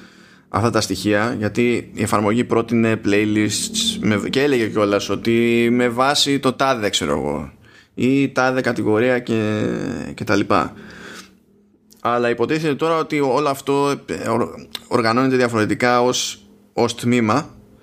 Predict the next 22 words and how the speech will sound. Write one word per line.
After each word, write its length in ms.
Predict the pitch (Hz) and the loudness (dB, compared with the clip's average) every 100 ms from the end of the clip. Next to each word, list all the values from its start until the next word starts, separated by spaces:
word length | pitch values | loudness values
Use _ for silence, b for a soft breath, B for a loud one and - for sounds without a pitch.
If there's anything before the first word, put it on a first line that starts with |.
| b b b | b b b
ε, 440 | - 117 110 107 101 | 0 2 2 2 0
και 260 | 104 113 | 2 2
υποτίθεται 440 | 110 98 123 139 143 | 2 2 0 0 0
ότι 800 | - 117 110 104 98 92 87 107 | 2 2 2 2 2 2 0 -2
θα 180 | 117 107 | 0 0
δείχνει 240 | 123 123 | 0 0
κιόλας 300 | 127 120 110 | 2 0 0
και 100 | 110 | 0
αυτά 240 | 104 117 | 0 0
που 240 | 113 113 98 | 2 2 2
ακούει 480 | 107 - 113 107 95 | 0 0 0 0 0
κάποιος 720 | 104 - 101 90 - - - - | -2 -2 0 0 -2 -12 -18 -6
πιο 140 | 104 | -4
συχνά 380 | - 101 104 117 | -2 0 0 0
και 200 | 110 98 | 0 -2
κάποια 280 | - - 95 | -2 -2 -2
τέτοια 180 | 110 | -2
πραγματάκια. 460 | 90 90 90 - 113 | -2 0 -2 -2 0
Ε, 120 | 151 | 0
αλλάζει 340 | - 170 175 170 | 2 2 0 0
πιο 120 | 170 | -2
πολύ 420 | 165 165 175 - | 0 2 0 -2